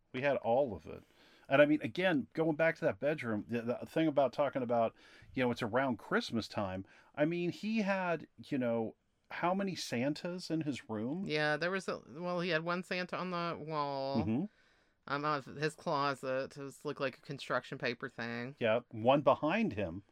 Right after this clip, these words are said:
Speaker 2: Mm-hmm.
Speaker 1: And then there were, like, candy canes,
Speaker 2: Yeah.
Speaker 1: right? Or, like, uh, like, maybe, like, paper mache candy cane. They were big.
Speaker 2: And you caught that when his mom opened his window,
Speaker 1: Mm-hmm.
Speaker 2: that you could see the two houses across the street had Christmas lights
Speaker 1: Yeah.
Speaker 2: up.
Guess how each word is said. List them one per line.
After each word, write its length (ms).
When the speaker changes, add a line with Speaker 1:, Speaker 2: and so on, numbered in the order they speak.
Speaker 2:
Mm-hmm. 420
Speaker 1:
And 180
then 140
there 120
were, 100
like, 240
candy 520
canes, 720
Speaker 2:
Yeah. 120
Speaker 1:
right? 260
Or, 160
like, 320
uh, 140
like, 220
maybe, 220
like, 180
paper 380
mache 520
candy 240
cane. 180
They 80
were 80
big. 480
Speaker 2:
And 180
you 160
caught 360
that 120
when 120
his 160
mom 380
opened 380
his 160
window, 800
Speaker 1:
Mm-hmm. 200
Speaker 2:
that 100
you 140
could 180
see 160
the 100
two 220
houses 380
across 300
the 80
street 340
had 120
Christmas 460
lights 340
Speaker 1:
Yeah. 60
Speaker 2:
up. 160